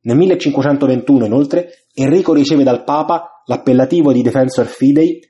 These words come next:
in seguito alla scrittura di un brillante trattato di teologia, ma anche per via della sua incrollabile lotta contro l'eresia,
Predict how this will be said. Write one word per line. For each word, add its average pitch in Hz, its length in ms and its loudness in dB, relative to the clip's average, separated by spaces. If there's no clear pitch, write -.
in 131 140 -4
seguito 156 340 2
alla 131 100 2
scrittura 139 480 -2
di 127 80 0
un 117 300 0
brillante 139 400 2
trattato 120 320 -2
di 107 100 -2
teologia, 143 560 -4
ma 190 120 -2
anche 190 180 -4
per 160 160 0
via 156 180 0
della 135 140 4
sua 139 300 -2
incrollabile 151 640 0
lotta 139 260 0
contro 139 300 0
l'eresia, 131 500 -2